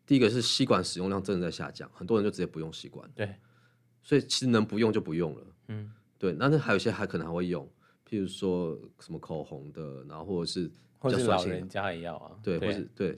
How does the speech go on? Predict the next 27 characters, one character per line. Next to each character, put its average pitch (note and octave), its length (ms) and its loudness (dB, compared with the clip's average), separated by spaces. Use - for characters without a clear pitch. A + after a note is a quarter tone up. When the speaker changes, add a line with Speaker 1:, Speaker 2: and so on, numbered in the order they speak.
Speaker 1:
就 - 100 -10
是 A2 60 0
它 B2 100 2
其 A2+ 100 -2
实 G#2+ 60 -2
还 G#2 60 2
是 A2 80 0
有 G2 40 4
一 - 20 0
些 G2 80 2
特 G2+ 120 -2
定 F#2+ 120 0
的 F2 40 -2
需 F2+ 140 -8
求 E2+ 140 -8
是 F2+ 180 -4
有 D#2+ 100 -4
这 F#2 140 -6
个 F2 60 -2
场 E2 240 -10
景 F2 160 -8
要 E2 120 -6
使 - 200 -8
用 C#2+ 200 -14
的。 F2+ 120 -10
Speaker 2:
嗯 F#2+ 80 -12
哼。 G2+ 220 -8